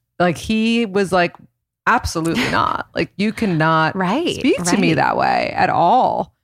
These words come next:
Speaker 1: Like, that is insa-, like, that's not okay."
Speaker 2: Oh.
Speaker 1: And I was like, "Oh, really?" Like, I literally think I did a poll question wh-, the first time he said that to me. And I was like, "Is it okay to curse during a fight?" And everyone was like, "No."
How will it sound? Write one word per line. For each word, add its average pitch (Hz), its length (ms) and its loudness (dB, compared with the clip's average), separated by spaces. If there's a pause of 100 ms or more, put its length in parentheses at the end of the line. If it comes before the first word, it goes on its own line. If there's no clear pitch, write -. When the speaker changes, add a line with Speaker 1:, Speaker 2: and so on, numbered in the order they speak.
Speaker 1:
Like, 180 200 -2
that 185 160 4
is 160 180 0
insa-, 165 500 -2
like, 185 180 0
that's 180 220 0 (280)
not 151 560 2
okay." 151 580 0
Speaker 2:
Oh. - 120 -20 (380)
Speaker 1:
And 202 140 0
I 196 140 2
was 185 120 0
like, 185 200 0
"Oh, 233 640 -2 (200)
really?" 170 380 2 (160)
Like, 220 180 0
I 233 120 4
literally 226 400 0
think 294 140 0
I 247 80 2
did 214 140 -2
a 202 60 0
poll 170 320 -2
question - 640 -4 (420)
wh-, 196 160 2
the 190 120 0
first 190 220 0
time 196 100 0
he 180 100 2
said 151 180 0
that 165 180 0
to 175 60 0
me. 156 180 2
And 160 100 0
I 156 60 2
was 156 140 0
like, 165 160 0 (540)
"Is 165 140 -2
it 202 100 0
okay 156 600 0
to 156 680 -2 (380)
curse 214 440 -2
during 190 280 0
a 196 80 -2
fight?" 208 540 0
And 214 180 0
everyone 196 420 0
was 175 100 -6
like, 170 220 -4
"No." 170 380 0